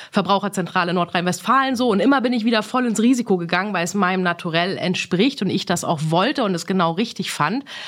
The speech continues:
Aber das war für sie schon eine große Herausforderung. Trotzdem haben sie mir immer die Rückendeckung gegeben. Ich glaube, das ist ganz wichtig.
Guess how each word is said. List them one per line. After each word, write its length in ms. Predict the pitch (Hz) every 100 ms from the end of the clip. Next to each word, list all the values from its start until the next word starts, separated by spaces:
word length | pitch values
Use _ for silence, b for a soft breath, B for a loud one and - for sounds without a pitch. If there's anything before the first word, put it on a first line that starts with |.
| B
Aber 160 | - 180
das 200 | 165 170
war 140 | 170
für 160 | 185 208
sie 140 | 190
schon 160 | 202 220
eine 60 | 180
große 280 | 185 214
Herausforderung. 640 | 180 170 175 233 220 233 233
Trotzdem 400 | 208 208 214 190
haben 140 | 202
sie 100 | 190
mir 160 | 202 -
immer 180 | 214
die 80 | 196
Rückendeckung 500 | 190 190 151 135 139
gegeben. 360 | 131 135 127 131
Ich 100 | 139
glaube, 400 | 175 185 226 233
das 300 | 214 196 190
ist 120 | -
ganz 320 | 165 160 156
wichtig. 440 | - - - -